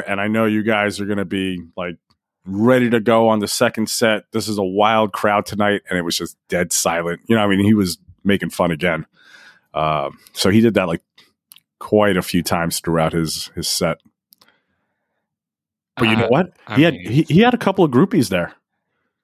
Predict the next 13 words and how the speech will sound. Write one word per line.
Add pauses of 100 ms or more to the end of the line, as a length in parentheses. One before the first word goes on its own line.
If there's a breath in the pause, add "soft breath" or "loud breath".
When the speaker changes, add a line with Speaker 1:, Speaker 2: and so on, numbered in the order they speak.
(120)
Speaker 2:
Groupies?
<laughs>
How
old
were
they? (240)
Fucking
Speaker 1:
Oh,
Speaker 2:
eighty
years
old?
Speaker 1:
oh,
yeah.